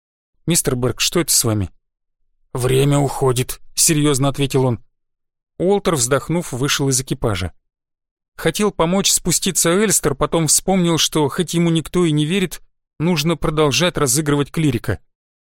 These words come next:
Правда, саквояж он вытащил сам, хотя вообще-то министранту полагалось носить не только сумки, но и ритуальный инвентарь. Экипаж стоял у кованых ворот, едва заметно тронутых ржавчиной. Прутья переплетались,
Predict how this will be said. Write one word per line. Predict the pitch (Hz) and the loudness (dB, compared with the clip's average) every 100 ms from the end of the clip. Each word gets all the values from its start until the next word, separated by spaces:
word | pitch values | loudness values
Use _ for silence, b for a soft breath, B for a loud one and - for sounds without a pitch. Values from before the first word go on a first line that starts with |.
| _ _ | _ _
Правда, | - 131 120 120 | -2 0 2 2
саквояж | - - 143 151 151 - | 2 0 0 2 0 0
он | 139 | -2
вытащил | 151 151 - 170 | 0 -2 0 0
сам, | - 147 104 - _ _ _ | 0 0 -2 -6 _ _ _
хотя | - 151 156 | -4 0 0
вообще-то | 151 139 175 151 | 0 0 0 0
министранту | 156 156 - 160 165 143 | 2 2 0 0 -2 -2
полагалось | 147 143 156 151 - | 0 2 2 2 2
носить | 151 - 156 | 0 -2 -2
не | 165 | -2
только | 151 202 165 | 0 0 0
сумки, | 147 - 214 - | 0 2 0 0
но | 147 156 | 0 0
и | 175 165 139 - _ - | 0 0 -4 -8 _ -4
ритуальный | 165 156 156 151 156 160 151 | -4 0 2 2 2 0 -2
инвентарь. | 151 151 160 165 113 - - _ _ _ _ _ _ _ _ _ _ | -2 0 0 -2 -2 -4 -10 _ _ _ _ _ _ _ _ _ _
Экипаж | - 131 208 208 | -4 -2 0 0
стоял | - 156 147 185 | 2 2 4 4
у | 147 | 2
кованых | 175 165 156 135 | 2 2 0 0
ворот, | 143 151 196 - | 0 2 2 0
едва | 147 147 170 | -4 0 0
заметно | 143 165 180 175 | 2 0 0 -2
тронутых | 160 170 170 156 160 | -2 0 0 -2 -2
ржавчиной. | - 117 135 - 127 117 101 _ _ _ _ _ _ | -2 0 0 0 0 0 -2 _ _ _ _ _ _
Прутья | - 175 - | -2 0 0
переплетались, | 131 131 123 123 - 196 185 - | 0 -2 -2 -2 0 2 2 0